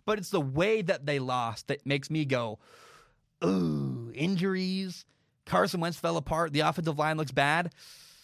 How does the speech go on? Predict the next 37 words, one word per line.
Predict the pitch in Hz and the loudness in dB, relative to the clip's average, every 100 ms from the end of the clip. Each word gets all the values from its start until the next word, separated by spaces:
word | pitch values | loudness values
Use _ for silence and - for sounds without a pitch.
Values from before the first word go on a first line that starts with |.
| _ _ _ | _ _ _
That's | 113 - | -4 -2
not | 139 135 | 0 2
good, | 139 151 139 - | 4 4 4 0
even | 160 160 160 | 0 2 2
a | 135 | 2
little | 127 135 139 127 | 2 2 0 0
bit. | 110 - _ _ _ _ _ _ _ _ _ _ _ _ _ _ _ _ _ _ _ - | -6 -10 _ _ _ _ _ _ _ _ _ _ _ _ _ _ _ _ _ _ _ -2
Now, | 160 160 | 2 2
I | - | 0
wanna | 196 247 | -2 2
talk | 254 247 | 0 2
about | 208 | -2
the | 135 | -2
Bengals, | 131 113 113 - - _ _ _ _ _ _ _ _ _ _ _ _ _ _ _ _ _ 139 | -4 -4 -6 -8 -18 _ _ _ _ _ _ _ _ _ _ _ _ _ _ _ _ _ -4
as | 139 | -2
I | 139 | -2
swear | - 190 | 0 0
we're | 165 | 2
gonna | 160 | -4
take | 151 160 | -2 -2
a | 143 | 2
break | 147 139 | 0 0
in | 127 | 0
a | |
minute. | 120 110 - _ _ - - _ _ - _ _ - | -2 -4 -8 _ _ -20 -20 _ _ -20 _ _ 2
I | 185 | 4
watched | 233 220 220 - | 6 4 2 -2
Joe | 139 160 160 | 2 2 4
Burrow's | 151 151 139 | 2 2 -2
first | - 143 139 | -2 -2 -2
game | 147 131 127 127 - _ _ _ _ | -2 0 0 -4 -8 _ _ _ _
in | 139 | -4
Cincinnati | 135 156 156 131 135 | -2 0 2 2 4
yesterday | 131 117 - 120 110 110 110 _ _ _ | 2 0 -2 0 0 -2 -6 _ _ _
for | 151 | -2
the | 139 | 0
Bengals, | 135 127 120 110 - | 2 2 0 -4 -8